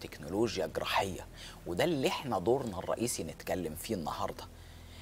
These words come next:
خلاص، إحنا فاهمين يعني إيه مية بيضة، فاهمين إن أنا خلاص ما دمت جالي مية بيضة لازم أعملها. طيب، افرض أنا ما عملتهاش وعافرت، ودي إشكالية رهيبة عندنا. المريض يقول لك: "طب استنى لما المية البيضة تستوي."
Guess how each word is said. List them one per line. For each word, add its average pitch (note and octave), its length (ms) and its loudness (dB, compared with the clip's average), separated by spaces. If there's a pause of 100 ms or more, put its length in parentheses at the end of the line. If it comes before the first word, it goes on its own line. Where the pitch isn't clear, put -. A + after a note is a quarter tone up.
خلاص، G2+ 300 4
إحنا - 220 0
فاهمين C3+ 380 4
يعني D2+ 220 0
إيه G#2 80 4
مية F2 300 2
بيضة، A2 260 4
فاهمين A2 440 0
إن F2 160 0
أنا A2+ 140 2
خلاص - 460 4
ما C#2+ 80 -2
دمت F#2+ 300 2
جالي F#2+ 280 6
مية F#2 260 2
بيضة A2+ 300 4
لازم G2+ 420 2
أعملها. F2+ 360 0 (260)
طيب، F#2 180 -2 (140)
افرض C#3+ 360 6
أنا A#2+ 140 6
ما G2+ 100 2
عملتهاش F2+ 800 -2 (120)
وعافرت، F#2 540 4 (220)
ودي F#2 320 0
إشكالية - 400 2
رهيبة B2 560 4
عندنا. D#2+ 400 0 (500)
المريض A2+ 320 2
يقول B2+ 140 6
لك: B2+ 100 2
"طب G2 180 2
استنى C3+ 400 2
لما G2+ 300 6
المية A#2+ 420 6
البيضة G#2 380 8
تستوي." E2+ 540 0